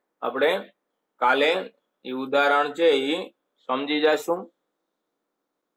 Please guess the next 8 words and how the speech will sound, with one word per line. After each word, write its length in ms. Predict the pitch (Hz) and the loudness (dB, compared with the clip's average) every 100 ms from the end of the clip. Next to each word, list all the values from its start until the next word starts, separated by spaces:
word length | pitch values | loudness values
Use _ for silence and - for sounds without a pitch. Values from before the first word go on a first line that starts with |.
| _ _ 127 | _ _ -10
ઉદાહરણ 560 | 139 156 165 175 170 139 | 0 2 4 2 -2 0
ત્રણ 300 | 147 156 156 | 2 2 0
પોઇન્ટ 260 | 160 160 - 123 | -2 -2 -2 -2
નવ 180 | 131 139 127 - | 2 2 0 -4
છે. 120 | 113 - _ _ _ _ _ _ _ _ _ _ _ _ - | -8 -10 _ _ _ _ _ _ _ _ _ _ _ _ -4
કયું 220 | 147 160 156 | -2 0 2
ઉદાહરણ? 440 | 160 160 175 196 - _ _ _ _ _ _ _ _ _ _ _ _ _ _ _ _ _ _ _ _ _ _ _ _ _ _ _ _ _ _ _ _ _ - | 4 4 4 0 -6 _ _ _ _ _ _ _ _ _ _ _ _ _ _ _ _ _ _ _ _ _ _ _ _ _ _ _ _ _ _ _ _ _ -4
ત્રણ 320 | 131 143 147 | 0 0 0